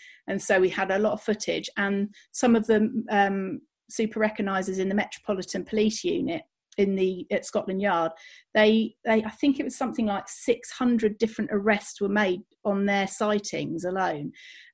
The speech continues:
And there's one piece of footage where a guy's on a, a s-,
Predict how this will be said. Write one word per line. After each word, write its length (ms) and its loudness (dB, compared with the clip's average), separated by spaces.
And 320 4
there's 520 4
one 520 6
piece 260 -4
of 80 -6
footage 460 -2
where 240 4
a 80 -2
guy's 400 2
on 120 4
a, 300 4
a 40 -2
s-, 420 -2